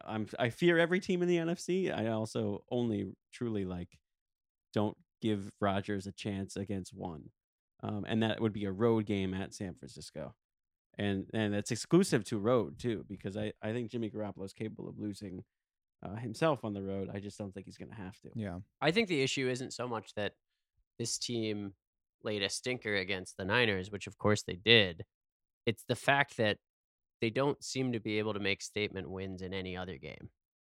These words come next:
Speaker 1: Yeah.
Speaker 3: And that's, like, you know, I think most, most of the, of the recent kind of analysis has pointed to what separates a good team from a mediocre team in the N F L is not, you know, what happens in close games,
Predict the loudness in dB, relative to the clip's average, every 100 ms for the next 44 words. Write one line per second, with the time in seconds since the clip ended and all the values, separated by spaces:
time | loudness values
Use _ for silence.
0 | _ _ _ _ _ _ _ _ _ _
1 | _ -2 2 6 6 6 4 4 2 -2
2 | -20 _ _ _ _ -20 _ _ _ _
3 | _ _ 0 4 4 6 4 8 10 10
4 | 8 2 8 10 10 8 0 0 0 0
5 | -2 -2 -2 0 0 2 0 -2 0 2
6 | 4 0 -4 0 4 6 6 2 -2 -4
7 | -4 -4 -4 -4 -2 0 -4 -8 -6 -4
8 | -4 -4 -8 -20 -8 -6 0 0 4 4
9 | 4 2 -4 -4 0 -2 -2 -4 -2 -2
10 | -4 -6 -6 -6 -6 -6 -6 -6 -8 -12
11 | -10 -10 -8 -6 -6 -6 -4 -4 -6 -8
12 | -6 -2 4 2 2 _ -8 -6 -6 -4
13 | -4 -4 -4 -4 -4 -6 -6 -6 -8 -8
14 | -12 -12